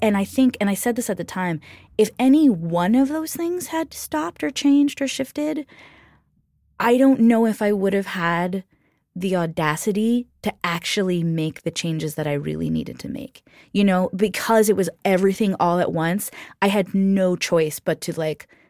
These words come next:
literally just uproot my life. And I, I was living upstate at the time, and I moved back to Brooklyn with, like, literally, I think I had, like, seven hundred dollars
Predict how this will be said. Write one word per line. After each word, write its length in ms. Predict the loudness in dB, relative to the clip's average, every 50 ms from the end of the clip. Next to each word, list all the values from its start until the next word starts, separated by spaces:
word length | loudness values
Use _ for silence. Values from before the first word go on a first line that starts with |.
| _ _ -4
literally 500 | -2 0 0 2 2 2 2 2 2 0
just 180 | -2 -4 -8 -4 _
uproot 320 | -4 -4 -2 -2 -2 -2
my 120 | -2 -2 -4
life. 340 | -2 -2 -2 -2 -2 -4 -4
And 120 | -4 -2
I, 240 | -2 -2 -2 -4 -6 -4 -4
I 80 | -4
was 160 | -4 -4 -2 -4
living 220 | -4 -2 -2 -4
upstate 320 | -6 -6 -4 -6 -4 -4
at 60 | -4 -8
the 80 | -8
time, 220 | -8 -6 -8 -6 -4
and 120 | -4 -4
I 220 | -2 -4 -4 -6 -8 -16 -20 -20 _ _ _
moved 240 | -2 -2 -2 -2 -2
back 180 | -4 -6 -4 -4
to 80 | -6 -2
Brooklyn 420 | -2 -2 -2 -2 -4 -2 -2 -2
with, 180 | -4 -4 -4 -2
like, 260 | -4 -4 -4 -8 -20 -20 _ _ _ _ _
literally, 1000 | -10 -6 -4 0 2 4 4 4 4 2 2 2 0 0 0 0 -2 -4 -6 _ _ _ _ _ _ _ _ _ _ -12
I 60 | -10
think 220 | -8 -8 -6 -4
I 40 | -2
had, 160 | -2 -2 0
like, 140 | -2 -4 -6
seven 360 | -6 -6 -4 -4 -2 -2 -4
hundred 260 | -2 -2 -2 -2 -2 -2
dollars 800 | -2 -2 -2 0 0 0 0 -2 -4 -6 -8 -10 -12 -12 -14